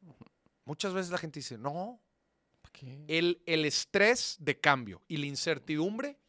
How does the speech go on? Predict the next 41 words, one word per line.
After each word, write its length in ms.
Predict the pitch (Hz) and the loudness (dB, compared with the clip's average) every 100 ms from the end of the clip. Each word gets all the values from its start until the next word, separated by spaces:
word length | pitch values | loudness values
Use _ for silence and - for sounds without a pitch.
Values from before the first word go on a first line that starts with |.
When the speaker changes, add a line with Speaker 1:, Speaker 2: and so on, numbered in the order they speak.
| _ | _
Speaker 1:
para 180 | - 139 | 0 0
mí 120 | 156 | -2
por 180 | 165 214 | -4 -4
lo 80 | 190 | -4
menos 200 | 175 196 | -4 -4
valen 280 | 185 196 180 | -4 -4 -4
treinta, 380 | 190 190 196 208 | -2 -2 -2 -2
cuarenta 380 | 170 160 160 160 | -2 -2 -6 -8
por 140 | 143 | -12
ciento 240 | 160 156 | -10 -10
más. 240 | 156 - - _ _ - - - | -12 -12 -20 _ _ -12 -12 -8
Speaker 2:
Claro. 500 | 127 104 107 135 92 - _ _ _ _ _ | -2 2 2 2 0 -8 _ _ _ _ _
Speaker 1:
Menos 440 | 147 170 233 285 | 2 4 6 2
no 100 | 202 | 4
me 140 | 226 240 | 2 4
cambio. 300 | 175 123 - _ _ _ _ | 2 2 -12 _ _ _ _
O 240 | _ _ | _ _
sea, 160 | 170 - - - - _ _ | -4 -4 -16 -20 -20 _ _
tú 160 | 247 277 | -2 -2
tienes 460 | 285 277 302 285 | 0 -2 -2 -6
que 160 | - 240 | -2 -4
pagar 580 | - 190 165 240 339 - | -2 -4 6 6 6 0
por 180 | 220 202 | 0 2
ese 260 | - 254 | 2 0
riesgo 1000 | 226 - 226 226 247 262 247 277 285 269 - | 0 -2 -2 4 6 6 6 -2 -4 -6 -4
que, 120 | 214 | -2
el 200 | 196 196 | -2 2
can-, 360 | 196 190 180 156 - | 2 2 0 -12 -4
que 120 | 175 | 0
la 180 | 165 165 | 6 6
otra 320 | 196 214 254 | 6 2 -2
persona 520 | - 156 208 277 359 - - | -2 -4 -6 -6 -8 -10 -8
está 300 | 151 - 170 | -6 -2 -2
Speaker 2:
Ujú. 80 | 190 | -2
Speaker 1:
incurriendo, 760 | 160 226 180 170 208 311 262 | -4 -4 -2 2 2 4 -2
güey, 140 | 127 | -2
al 100 | 113 - | -6 -4
quererse 380 | 127 127 - | -4 -2 -6
cambiar 300 | - 110 107 92 | -8 -4 -4 -6
de 60 | |
jale. 240 | - 76 | -14 -18